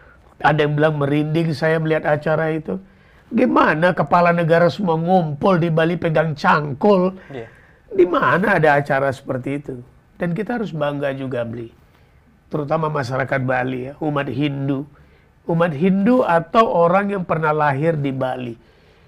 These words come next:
Speaker 1: Dimanapun mereka ada, mereka harus bangga satu hal.
Speaker 2: Hmm.
Speaker 1: Kenapa acara yang bertaraf
Speaker 2: Internasional.
Speaker 1: internasional, ini kalau dibilang multi internasional,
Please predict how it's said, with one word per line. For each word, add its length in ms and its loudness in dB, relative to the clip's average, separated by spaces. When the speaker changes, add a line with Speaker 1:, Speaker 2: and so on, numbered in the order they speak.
Speaker 1:
Dimanapun 760 2
mereka 440 0
ada, 120 0
mereka 380 -2
harus 120 -2
bangga 380 0
satu 340 -8
hal. 260 -8
Speaker 2:
Hmm. 280 -16
Speaker 1:
Kenapa 560 0
acara 680 4
yang 220 0
bertaraf 580 0
Speaker 2:
Internasional. 680 -16
Speaker 1:
internasional, 1000 -4
ini 260 -2
kalau 240 0
dibilang 260 0
multi 640 6
internasional, 880 -2